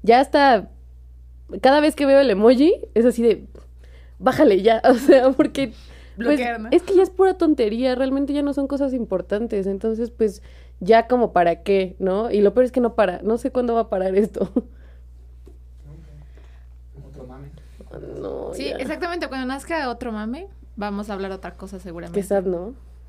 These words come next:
Speaker 2: Sí. Pero, pues, la intención de hablarlo aquí es justamente como desentramar eso que está como profundo ahí en el tema, que no nos da-,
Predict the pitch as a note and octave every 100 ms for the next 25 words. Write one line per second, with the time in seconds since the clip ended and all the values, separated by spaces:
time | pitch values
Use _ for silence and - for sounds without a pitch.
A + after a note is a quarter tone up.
0 | - - - - - - - - - -
1 | - - - - - A#3+ A#3+ B3 C4 C4+
2 | C#4 D#4 E4+ B3 C4 B3 G#3+ - A3 A#3
3 | A#3 A#3 A3 G#3+ G#3 A3+ A3 G3 F#3 E3+
4 | D#3 G3 - - - - - - - -
5 | G#3+ C4 C#4 C4+ C4+ C#4+ E4 G4 A4 G#4
6 | A#3 A3+ A#3 A#3+ B3 A3 G3+ G3+ G3+ G3+
7 | G#3+ A3 G#3+ G3+ G3+ F#3+ F#3+ G3+ A3 G#3
8 | - G3+ G#3 G#3+ A3 G3+